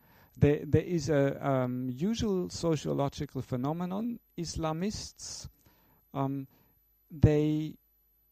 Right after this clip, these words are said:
when they're the minority somewhere, then they move together in a ghetto. Then they try to kick out those who are different so they can dominate the area.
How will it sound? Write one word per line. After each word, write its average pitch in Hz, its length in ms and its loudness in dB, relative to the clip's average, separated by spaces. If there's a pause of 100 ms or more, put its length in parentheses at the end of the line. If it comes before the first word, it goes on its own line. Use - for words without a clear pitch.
(120)
when 165 340 0
they're 151 180 4
the 147 140 4
minority 135 640 2
somewhere, 123 560 -2 (120)
then 147 220 -2
they 156 120 4
move 190 340 0
together 135 540 2
in 135 120 -2
a 135 80 2
ghetto. 139 540 0 (560)
Then 214 260 4
they 190 160 4
try 165 360 0
to 160 120 -4
kick - 300 0
out - 560 -2 (160)
those 135 480 2
who 131 120 -2
are 117 80 0
different 160 720 -6 (400)
so 151 200 2
they 143 140 4
can 131 240 0
dominate 160 560 2
the 143 120 0
area. 139 440 2